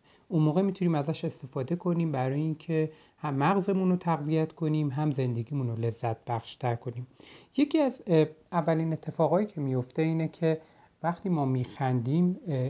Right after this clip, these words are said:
استرس ما کاهش پیدا می‌کنه، اه، و این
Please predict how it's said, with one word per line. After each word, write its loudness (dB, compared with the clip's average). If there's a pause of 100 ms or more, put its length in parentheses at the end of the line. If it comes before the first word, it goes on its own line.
استرس -2
ما 0
کاهش -2
پیدا -2
می‌کنه، -4 (420)
اه، -2
و 2
این 0